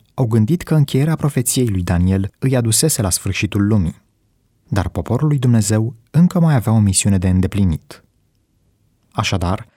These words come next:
concluzia vieții creștine nu este stabilirea timpului sfârșitului, ci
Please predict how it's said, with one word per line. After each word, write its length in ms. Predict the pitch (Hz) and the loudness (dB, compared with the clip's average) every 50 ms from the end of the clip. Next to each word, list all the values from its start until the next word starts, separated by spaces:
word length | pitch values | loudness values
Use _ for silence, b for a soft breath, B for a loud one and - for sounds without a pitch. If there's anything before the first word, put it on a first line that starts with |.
| _ _ | _ _
concluzia 500 | - - 95 85 - - 104 123 131 147 | -4 -2 -2 0 0 0 0 0 0 0
vieții 320 | 131 117 131 131 - - - | 0 0 -2 -2 -2 -4 -4
creștine 440 | - 113 107 - - 127 120 113 110 | -2 -2 -4 -2 0 2 2 4 4
nu 120 | 117 151 | 4 4
este 220 | 175 160 - - | 4 2 0 -2
stabilirea 580 | 104 - - - 117 104 110 101 104 104 104 104 | -4 -4 -2 -2 -2 0 0 0 0 0 0 -2
timpului 440 | - - - 147 143 - 107 92 85 | -2 0 0 0 0 2 0 -2 -2
sfârșitului, 720 | - - - - 87 - - 107 - 107 104 101 107 104 - - _ _ - | -2 -4 -4 -6 -4 -2 -2 -2 0 0 0 0 0 -2 -4 -8 _ _ -4
ci 140 | - - | -4 -4